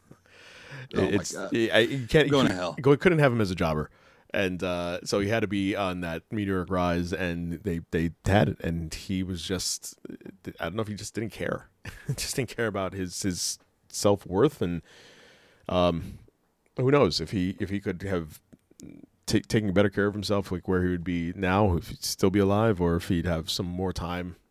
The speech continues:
Speaker 2: uh, on this planet to kinda do more things in wrestling. But just, yeah, it's th-, that's the Yokozuna story, as, as great as it was, uh, to, to watch, uh, in that documentary, was very sad.
Speaker 1: Yeah,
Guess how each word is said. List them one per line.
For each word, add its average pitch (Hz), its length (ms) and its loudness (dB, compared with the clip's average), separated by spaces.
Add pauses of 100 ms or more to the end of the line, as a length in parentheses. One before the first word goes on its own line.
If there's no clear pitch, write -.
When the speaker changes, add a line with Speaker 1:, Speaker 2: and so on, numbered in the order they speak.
(140)
Speaker 2:
uh, 85 280 -4
on 90 140 -6
this 82 120 -8
planet 87 280 -2
to 85 240 -4 (680)
kinda 98 160 4
do 98 100 4
more 101 140 4
things 95 200 0
in 92 60 0
wrestling. 92 340 0 (140)
But 80 220 0 (1300)
just, - 300 -8
yeah, 78 160 -6 (260)
it's - 400 -12
th-, - 220 -10
that's - 240 -10 (120)
the 113 100 0
Yokozuna 101 360 0
story, 90 440 0
as, 87 240 2
as 87 400 -2
great 104 240 4
as 95 100 0
it 95 80 -2
was, 90 400 -2
uh, 78 200 -6
to, 90 120 -10
to 95 140 -8
watch, 87 500 0 (560)
uh, 90 240 -4
in 92 60 -6
that 87 120 -4
documentary, 82 480 -6
was 76 200 -10
very 82 180 -6
sad. - 220 -10 (1040)
Speaker 1:
Yeah, 82 300 -4